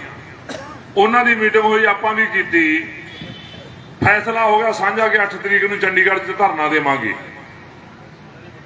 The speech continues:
ਇੱਧਰ ਜਦੋਂ ਅਸੀਂ ਜੁੜੀ ਆ ਪੰਜ ਮੈਂਬਰੀ ਕਮੇਟੀ, ਸਾਨੂੰ ਲੱਗਿਆ ਵੀ ਜਿੱਡਾ ਵੱਡਾ ਇਹ ਮਸਲਾ ਅੱਠ ਤਾਂ ਬਹੁਤ ਦੂਰ ਹੈ।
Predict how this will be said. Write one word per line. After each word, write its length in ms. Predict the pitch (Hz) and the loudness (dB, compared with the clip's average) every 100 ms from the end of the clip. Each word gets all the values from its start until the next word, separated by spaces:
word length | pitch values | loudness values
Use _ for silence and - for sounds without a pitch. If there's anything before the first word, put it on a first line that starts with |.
| - - - - - - - 208 | -20 -20 -20 -20 -20 -8 -2 -2
ਇੱਧਰ 220 | 233 233 | -2 -4
ਜਦੋਂ 240 | 226 226 | -2 -2
ਅਸੀਂ 200 | 220 226 | 0 0
ਜੁੜੀ 200 | 220 220 220 | 0 2 0
ਆ 60 | |
ਪੰਜ 240 | 220 202 202 | 0 -4 -2
ਮੈਂਬਰੀ 340 | 208 202 208 | -2 0 0
ਕਮੇਟੀ, 640 | 196 202 208 208 190 135 110 - - - - - - - | 0 0 0 0 0 -2 -4 -10 -16 -20 -20 -20 -20 -2
ਸਾਨੂੰ 300 | 185 214 220 | 0 2 2
ਲੱਗਿਆ 220 | 214 226 | 2 0
ਵੀ 100 | 226 | 0
ਜਿੱਡਾ 240 | 190 196 | 0 0
ਵੱਡਾ 240 | 196 208 220 | -2 -2 -2
ਇਹ 60 | |
ਮਸਲਾ 380 | 196 180 196 202 | -2 -2 2 2
ਅੱਠ 100 | 185 | 0
ਤਾਂ 200 | 165 180 | -2 0
ਬਹੁਤ 240 | 170 185 | 2 2
ਦੂਰ 220 | 165 143 | 0 -4
ਹੈ। 120 | 117 | -6